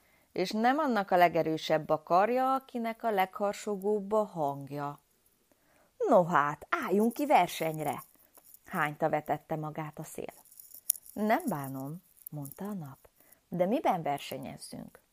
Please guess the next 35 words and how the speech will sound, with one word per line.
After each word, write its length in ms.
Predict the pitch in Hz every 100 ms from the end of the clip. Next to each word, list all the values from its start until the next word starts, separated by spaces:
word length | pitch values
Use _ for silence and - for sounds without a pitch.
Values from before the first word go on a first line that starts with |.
| _ _ _ - _ _
„Hmm, 420 | 285 214 165 147 - - - - - _ _ _ _
látod 360 | - 151 147 147
ott 180 | 151 143
azt 180 | -
a 60 | 151
paraszt 400 | - 147 139 -
embert?” 560 | 170 226 147 - - _ _ _
kérdezte 440 | - 147 - - -
a 80 |
szél, 440 | - - 143 143 214 - - -
és 180 | - 269
a 100 | 294
vándorra 580 | 202 160 156 165 165 170
mutatott, 640 | 170 175 175 185 190 - - _
aki 280 | - 208 254
az 140 | 247
úton 420 | - 190 - 139 135
bandukolt. 760 | - - - - - - _ _ _ _ _
„Látod 420 | - 131 127 - 156
a 80 |
vállán 400 | 151 147 143 147
a 40 | 151
subát? 560 | - 233 - - - _ _ _ _ _
No, 340 | 156 160 151 - _ _ _
hát 240 | - - -
az 200 | 175 180
nyeri 260 | 196 214
a 120 | 208
versenyt, 580 | 196 190 - 190 175 - _ - -
aki 280 | 165 - 165
lebírja 520 | 208 208 196 175 180
húzni 440 | 170 208 196 180
róla 360 | 175 190 180 165
a 60 | 160
subáját.” 840 | - 190 139 113 - - -